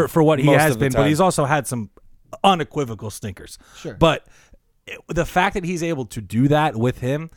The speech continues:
Speaker 1: only proves that they're either gonna build upon that bond or what? Cam Newton's gonna come back next year or some quarterback that might be able to deliver him the ball a little bit better.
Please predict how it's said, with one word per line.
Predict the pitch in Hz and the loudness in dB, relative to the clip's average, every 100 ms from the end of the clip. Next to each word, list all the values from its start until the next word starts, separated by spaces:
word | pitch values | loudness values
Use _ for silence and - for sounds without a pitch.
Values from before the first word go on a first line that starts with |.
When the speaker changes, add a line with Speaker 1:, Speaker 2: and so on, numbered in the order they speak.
| _ _ | _ _
Speaker 1:
only | 135 170 196 170 127 | 2 2 2 -2 -4
proves | - 123 135 113 98 | -4 0 2 2 -2
that | 117 - | -6 -4
they're | 120 160 | 0 0
either | 202 190 147 | 0 -2 -4
gonna | 127 | -4
build | 107 120 | -2 -2
upon | 113 127 117 | -2 -6 -6
that | 107 95 | -8 -10
bond | 101 123 151 - | -8 -6 -6 -4
or | 123 | -2
what? | 123 120 - | -2 -4 -8
Cam | - 110 107 | -8 -6 -6
Newton's | 92 104 117 135 | -8 -10 -12 -10
gonna | 147 143 | -8 -6
come | 151 151 | -6 -2
back | 151 156 147 | -2 -2 -6
next | 151 - | -8 -6
year | 135 170 - - | -4 -4 -8 -14
or | 104 | -10
some | - 127 | -6 -6
quarterback | - 131 123 123 - | -4 -4 -2 -6 -6
that | 117 | -8
might | 120 | -6
be | 117 | -6
able | 110 | -6
to | |
deliver | 101 113 117 | -6 -8 -6
him | |
the | 117 | -4
ball | 104 113 | 0 0
a | 98 | -2
little | 107 117 | -6 -8
bit | 101 | -6
better. | 120 131 170 | -2 -2 -2